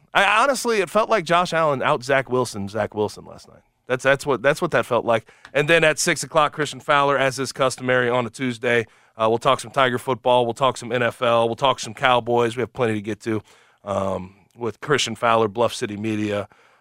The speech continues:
uh, senior writer and content creator. We also have our podcast, which released today. Go check that out on the Bluff Pod. You can check it out wherever you get your podcasts,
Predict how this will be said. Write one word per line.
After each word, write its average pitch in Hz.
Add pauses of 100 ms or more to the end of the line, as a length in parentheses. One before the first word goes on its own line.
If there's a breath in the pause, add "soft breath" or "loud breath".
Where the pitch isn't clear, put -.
(100 soft breath)
uh, 92
senior 113
writer 113
and 101
content 113
creator. 107
We 110
also 113
have 110
our 104
podcast, 123
which 113
released 110
today. 113
Go 110
check -
that 107
out 135 (280 soft breath)
on 131
the 113
Bluff 131
Pod. 120 (360)
You 113
can 110
check 123
it 113
out 113
wherever 117
you 113
get 113
your -
podcasts, 113